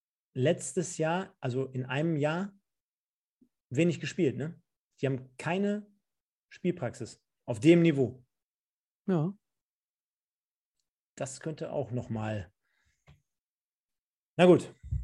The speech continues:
Speaker 1: dafür haben wir die Vorbereitung. Hatten wir
Speaker 2: So,
Speaker 1: gerade schon
Speaker 2: ich würd
Speaker 1: abgesehen.
Speaker 2: gerne die Doppelsechs diesmal aufstellen.
Speaker 1: Dann mach es doch gerne.
Speaker 2: Ich würde ganz gerne diesmal Janda und Frei aufstellen.
Speaker 1: Finde ich auch gut.
Speaker 2: Auf die, äh, als Belohnung für die hundertzwanzig Minuten, die, äh, Frei gegen Münster gespielt hat.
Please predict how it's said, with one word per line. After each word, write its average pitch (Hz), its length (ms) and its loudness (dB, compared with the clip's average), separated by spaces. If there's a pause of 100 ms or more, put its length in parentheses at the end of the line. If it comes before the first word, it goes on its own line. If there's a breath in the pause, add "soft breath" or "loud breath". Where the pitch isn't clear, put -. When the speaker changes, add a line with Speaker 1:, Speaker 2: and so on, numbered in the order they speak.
Speaker 1:
dafür 147 240 4
haben 135 80 0
wir 131 60 2
die 120 60 0
Vorbereitung. 113 640 -10
Hatten 135 180 -10
wir 113 100 -6
Speaker 2:
So, - 80 2
Speaker 1:
gerade - 120 -2
schon - 80 4
Speaker 2:
ich 147 120 2
würd 220 100 8
Speaker 1:
abgesehen. 214 40 -4
Speaker 2:
gerne 190 160 10
die 165 60 10
Doppelsechs 147 500 6
diesmal 110 320 0
aufstellen. 127 540 -2
Speaker 1:
Dann 135 160 2
mach 131 140 2
es 120 120 -2
doch 113 140 -10
gerne. 113 340 -12 (480)
Speaker 2:
Ich - 140 -4
würde 170 160 10
ganz 160 240 6
gerne 147 300 6
diesmal 147 540 4
Janda 151 360 6
und 151 180 2
Frei 104 560 0 (600)
aufstellen. - 680 -10
Speaker 1:
Finde 117 220 -10
ich 117 60 -6
auch 135 100 -4
gut. 175 200 -8 (880)
Speaker 2:
Auf 135 280 2
die, 151 380 8 (520 loud breath)
äh, 131 320 8
als - 240 4
Belohnung 175 400 10
für - 140 2
die 160 100 6
hundertzwanzig 220 1000 2
Minuten, 190 500 4
die, 113 320 0
äh, 113 340 0
Frei 131 680 4
gegen 135 340 0
Münster 151 380 2
gespielt - 400 -6
hat. - 240 -8